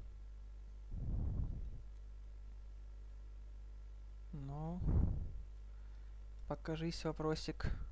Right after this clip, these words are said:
Ускорение тоже хорошо, если ты большой,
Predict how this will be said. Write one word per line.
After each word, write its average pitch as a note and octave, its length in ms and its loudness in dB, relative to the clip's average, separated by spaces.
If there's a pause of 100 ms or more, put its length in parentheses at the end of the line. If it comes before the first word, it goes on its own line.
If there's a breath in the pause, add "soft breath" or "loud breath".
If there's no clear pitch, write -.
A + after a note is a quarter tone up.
(3250)
Ускорение G#3 560 4
тоже G3+ 240 4
хорошо, D3+ 500 8
если E3 320 4 (280)
ты F3+ 100 6
большой, F#3 600 6